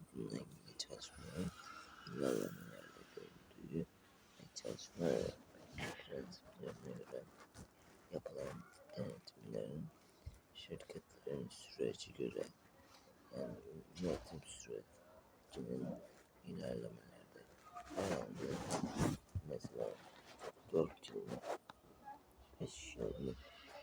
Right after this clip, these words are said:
olma şartıyla koşullarına göre ilerlemelerde görülmekte olduğunu,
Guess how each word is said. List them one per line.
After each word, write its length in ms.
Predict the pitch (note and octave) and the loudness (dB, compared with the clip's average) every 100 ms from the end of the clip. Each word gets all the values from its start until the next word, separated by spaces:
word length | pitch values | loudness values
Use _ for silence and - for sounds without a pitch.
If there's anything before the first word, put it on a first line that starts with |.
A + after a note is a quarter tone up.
| - - - | -10 -12 2
olma 460 | F2 A#1+ A1+ C2 A#1+ | 6 6 6 6 4
şartıyla 760 | - - G1+ - - - - - - - - - - - - | 2 4 6 6 2 0 0 0 -8 -18 -18 -12 -12 4 8
koşullarına 680 | D2+ - - - C2 D#2 - | 8 6 -2 -6 -2 -2 -2
göre 440 | C2 A#1+ - G#1+ - - - - - - - - - - - | -4 -4 2 2 2 -4 -14 -14 -8 -8 -8 -12 -14 -10 2
ilerlemelerde 920 | D#2+ - - - - - - - - - - - - - - | 6 6 6 0 -6 -8 -10 -4 -4 -4 -8 -12 -12 -4 2
görülmekte 680 | - - - - - - - | 4 4 2 -2 -6 4 8
olduğunu, 640 | G1+ - - B1+ C#2+ - | 10 8 4 4 8 8